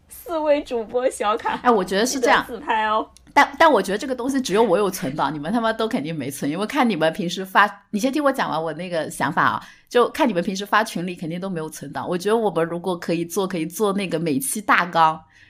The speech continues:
Speaker 2: 就我们每期的节目大纲，把它做成类似明信片或者是那种书签那种，其实还挺有意思的。如果是真的喜欢我们节目的人，但你们都没把大纲存下来。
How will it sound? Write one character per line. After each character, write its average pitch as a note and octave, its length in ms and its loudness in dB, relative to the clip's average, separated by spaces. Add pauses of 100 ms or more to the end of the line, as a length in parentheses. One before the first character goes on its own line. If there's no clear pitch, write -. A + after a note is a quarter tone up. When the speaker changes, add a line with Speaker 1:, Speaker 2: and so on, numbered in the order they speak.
(120)
Speaker 2:
就 G#3+ 160 4
我 F#3+ 120 8
们 F#3+ 100 8
每 F3+ 160 6
期 D3 180 -2
的 G#3 80 0
节 F3 200 -2
目 F3 160 -2
大 G#3 120 2 (120)
纲， E3+ 160 4
把 D#3+ 100 0
它 D3+ 80 0
做 G3+ 180 0
成 E3+ 220 -2
类 F#3 140 2
似 F#3+ 160 0
明 D3 200 -4
信 G3+ 200 -2
片 G#3+ 200 4
或 A#3 220 8
者 F3 160 0
是 F3 160 -4
那 G3 160 -4
种 E3 260 4 (360)
书 A#3 240 0
签 G#3+ 280 4
那 G#3+ 140 6
种， - 460 4 (200)
其 - 160 -8
实 A#3 120 4
还 G#3 120 2
挺 F#3 160 -4
有 F#3+ 140 -2
意 F#3+ 100 -2
思 F#3+ 120 -6
的。 D#3 80 2
如 F#3+ 100 0
果 C4+ 80 6
是 C#4 100 4
真 C4+ 200 6
的 D4+ 100 6
喜 - 140 0
欢 F#3+ 160 6
我 F3+ 80 2
们 E3+ 160 -2
节 E3+ 160 -4
目 F3+ 160 -8
的 E3+ 100 -4
人， D#3 320 -8 (260)
但 G4 200 4
你 B3+ 80 4
们 G#3+ 140 0
都 G4+ 120 -2
没 D4 140 0
把 D4 100 6
大 D4 180 6
纲 C#4+ 200 0
存 G#3 260 -6
下 C4+ 180 0
来。 D3+ 340 -4